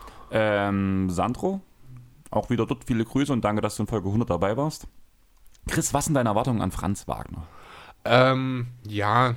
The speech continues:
Speaker 2: also ich hab mir, wir haben das ja auch schon das eine oder andere Mal besprochen, dass die Rookie-Class dieses Jahr nicht ganz so im Fokus von uns war. Das betrifft auch Franz Wagner in meinem Fall. Ich hab jetzt nicht so viel, äh, was ich dazu sagen kann. Ich denke, er wird mehr Minuten gehen als sein Bruder.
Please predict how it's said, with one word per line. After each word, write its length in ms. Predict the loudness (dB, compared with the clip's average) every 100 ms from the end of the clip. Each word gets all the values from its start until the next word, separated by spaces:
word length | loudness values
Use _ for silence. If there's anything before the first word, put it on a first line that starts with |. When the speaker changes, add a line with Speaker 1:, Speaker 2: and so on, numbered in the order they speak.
| -6
Speaker 2:
also 240 | -8 -6
ich 160 | -6 -6
hab 160 | -8 -6
mir, 280 | -4 -2
wir 80 | -2
haben 140 | -2 -6
das 160 | -6
ja 140 | -6 -2
auch 220 | -4 -6
schon 280 | -8 -8 -8
das 160 | -8
eine 200 | -6 -6
oder 180 | -4 -4
andere 280 | -6 -8 -6
Mal 180 | -4 -4
besprochen, 640 | -6 -6 -4 -4 -6 -6
dass 200 | -8 -8
die 100 | -10
Rookie-Class 720 | -6 -8 -8 -14 -8 -6 -6
dieses 340 | -10 -10 -10 -6
Jahr 160 | -6
nicht 180 | -6 -8
ganz 200 | -8 -6
so 100 | -4
im 120 | -6
Fokus 340 | -4 -6 -6 -6
von 220 | -4 -2
uns 280 | -4 -4 -6
war. 180 | -4
Das 160 | -6 -8
betrifft 400 | -10 -10 -8 -6
auch 80 | -6
Franz 260 | -6 -6 -4
Wagner 320 | -4 -4 -4
in 60 |
meinem 220 | -4 -6 -4
Fall. 220 | -4 -4
Ich 120 | -6
hab 100 | -8
jetzt 200 | -8 -6
nicht 220 | -6 -4
so 200 | 2 2
viel, 320 | 2 -4 -4 -6 -16 -18 -20 -16 -2
äh, 80 | 4 6 4
was 180 | 2 -6
ich 100 | -6
dazu 280 | -8 -6 -8
sagen 300 | -8 -8 -8
kann. 180 | -8 -8
Ich 140 | -4
denke, 200 | -2 2
er 100 | 2
wird 120 | 4
mehr 120 | 4 4
Minuten 360 | 6 4 2
gehen 160 | -2 -2
als 140 | -4
sein 140 | -4 -2
Bruder. 340 | 0 2